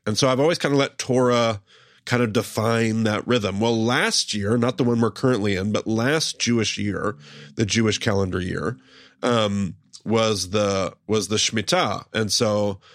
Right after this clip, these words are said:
uh, I kinda let that drive my Impact sabbatical rhythm. Um, so we, we changed up some of our, our,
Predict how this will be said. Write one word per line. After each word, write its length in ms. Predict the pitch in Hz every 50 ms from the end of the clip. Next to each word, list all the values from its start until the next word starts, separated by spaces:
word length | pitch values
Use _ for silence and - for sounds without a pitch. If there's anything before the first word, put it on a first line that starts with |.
| - - - - - - _ _ _ -
uh, 340 | - 117 110 104 104 98 - -
I 140 | - 123 127
kinda 200 | - 160 147 135
let 200 | 120 120 117 -
that 220 | - 117 113 - -
drive 480 | 95 117 110 107 110 110 113 101 98
my 640 | 104 104 104 101 101 101 98 98 101 104 101 95 98 - _ _ _ _ _ _ _ _ _ _ _ -
Impact 500 | 113 113 110 107 101 - 120 110 104 -
sabbatical 720 | - - - 113 95 104 98 98 98 107 104 - 107 101
rhythm. 380 | 92 98 101 95 117 156 214 233 - _ _ _ _ _ - - - - - - - - - - - - _ _
Um, 280 | - 120 120 113 110 107
so 220 | 104 - - 123
we, 540 | 117 120 120 117 117 117 117 117 117 - _ _ _ _ _
we 220 | - - - 113 110
changed 600 | - - - - 127 117 120 120 117 101 - 123
up 160 | 123 113 -
some 260 | - - 127 117 117
of 140 | 117 107 101
our, 540 | 110 107 107 104 104 104 104 107 104 101 - _ _ _ _ _ _ _ _ _
our, 540 | - 104 98 98 95 90 90 90 87 87 -